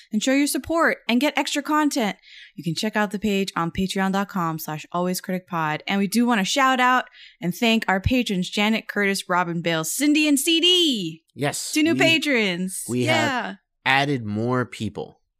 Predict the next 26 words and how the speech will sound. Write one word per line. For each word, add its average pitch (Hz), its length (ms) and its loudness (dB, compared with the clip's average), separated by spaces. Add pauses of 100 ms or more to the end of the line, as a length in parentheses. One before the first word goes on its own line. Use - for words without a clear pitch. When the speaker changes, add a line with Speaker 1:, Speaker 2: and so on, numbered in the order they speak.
(360)
Speaker 1:
Yeah. 220 520 -2
Speaker 2:
Uh, - 60 -20
to 117 480 0
our 104 240 2
Patreon 98 480 0
list. 78 200 -6
Thank 160 200 2
you 165 100 2
guys 107 240 6
so 120 160 -2
much. 101 300 -2
Really 123 240 2
appreciate 113 720 -4
you 110 260 -2
supporting 131 500 -4
us 127 440 -4 (100)
as 95 400 -4
we 98 320 -4 (240)
continue 131 520 -2
our 117 200 -4
endeavor 104 380 -2
here 104 280 -2
at 90 260 -2
Always 107 320 -4
the 87 100 -10
Critic. 165 480 -4